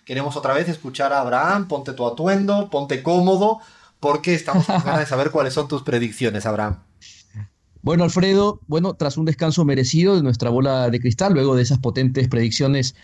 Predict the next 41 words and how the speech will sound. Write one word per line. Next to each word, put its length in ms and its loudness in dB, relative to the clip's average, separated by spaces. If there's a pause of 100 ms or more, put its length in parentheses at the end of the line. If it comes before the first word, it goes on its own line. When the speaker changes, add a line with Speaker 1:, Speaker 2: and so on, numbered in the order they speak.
(120)
Speaker 2:
a 100 -2
las 100 2
que 80 -2
hacías 160 2
referencia, 520 2
¿no? 160 2
Hicimos 460 2
días 220 2
atrás 420 -2 (340)
predicciones 460 2
muy 140 4
atinadas, 420 2
anótenlas, 640 0
sobre 260 0
Colombia 380 2
y 80 4
Ecuador. 440 0 (440)
Hoy 460 0
traemos 580 0
a 80 0
nuestra 280 0
bola 220 2
de 100 4
cristal 380 0
recargadísima 1120 2
y 80 4
vamos 320 4
a 40 4
empezar 380 2
con 200 2
México, 560 2 (580)
con 180 0
ese 160 2
México 420 2
conducido 560 2
por 140 -2
Andrés 320 0
Manuel 300 2
López 320 0
Obrador, 420 2
¿no? 220 0